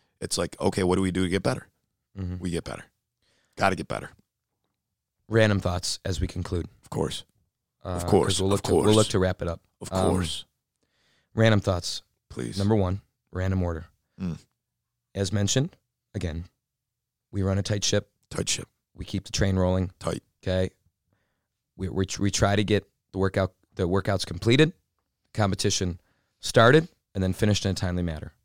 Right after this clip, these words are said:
Speaker 1: Mm.
Speaker 2: Okay?
Speaker 1: We do.
Speaker 2: Number two, parking. Do not park in front of a garage door of anyone here in our business unit.
Speaker 1: Thank you.
Speaker 2: Okay?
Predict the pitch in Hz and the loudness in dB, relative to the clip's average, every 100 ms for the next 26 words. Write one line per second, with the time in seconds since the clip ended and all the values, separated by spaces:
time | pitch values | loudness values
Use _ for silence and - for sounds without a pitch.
0 | _ 95 80 - _ _ 90 90 95 - | _ -8 -8 -12 _ _ -4 -2 -2 -6
1 | - - 82 - - _ _ 110 104 - | -12 -10 -8 -10 -16 _ _ -4 -2 -2
2 | - _ _ _ _ _ _ _ _ _ | -4 _ _ _ _ _ _ _ _ _
3 | - 117 110 - - _ _ _ _ _ | 4 6 6 0 -12 _ _ _ _ _
4 | _ _ _ _ _ - 98 90 117 - | _ _ _ _ _ -6 -2 2 0 2
5 | 110 101 - - 92 - 92 87 87 87 | 2 2 -6 -8 -4 0 0 -2 -4 -4
6 | 87 - 85 - 82 87 85 85 85 85 | -4 -4 -4 -4 -6 -4 -2 0 0 -2
7 | 82 _ _ - 87 78 85 - - 82 | -6 _ _ -8 -6 -4 -6 -6 -8 -10
8 | 82 - _ - 101 - 85 87 101 | -12 -16 _ -10 -10 -10 -6 -4 -4